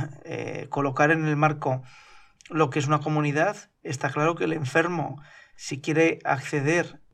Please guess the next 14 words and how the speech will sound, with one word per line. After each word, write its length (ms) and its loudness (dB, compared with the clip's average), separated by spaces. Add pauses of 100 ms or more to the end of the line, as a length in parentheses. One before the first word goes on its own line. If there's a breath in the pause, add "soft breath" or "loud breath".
estar 340 4
dentro 300 0
de 80 4
una 100 2
comunidad, 580 0 (140)
mm, 320 -2
se 300 -4
me 160 -2
antoja 560 4
de 120 0
que 340 -2 (420 loud breath)
necesita 1080 2
haber 420 2
vivido, 640 -2